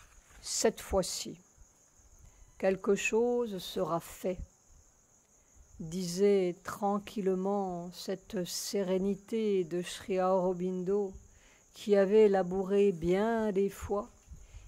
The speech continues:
et peut-être regardé avec Sophocle cette mer immense, ce temps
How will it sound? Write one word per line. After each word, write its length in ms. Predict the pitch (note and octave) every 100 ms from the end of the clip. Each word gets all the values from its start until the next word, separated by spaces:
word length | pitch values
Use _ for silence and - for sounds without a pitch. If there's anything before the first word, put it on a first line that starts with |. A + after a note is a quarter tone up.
| -
et 60 | -
peut-être 880 | - - A#3+ B3 A3 G3 - - - - - -
regardé 960 | F3+ G3 G#3+ G#3+ G#3 G3+ F#3+ C4 A#3+
avec 340 | G3+ F3+ G3+ G3
Sophocle 800 | - A3+ - B3 B3 - F#3 F#3 - - -
cette 340 | - F#3+ -
mer 760 | G3+ F#3+ G#3 G#3+ G3 F3+ E3+ E3+ -
immense, 1000 | A3 G3 G3 G3 G3+ G3+ F#3+ G3+ - - - - - -
ce 240 | - - G#3+
temps 760 | G3 - G#3+ A3 G#3+ G3+ F#3+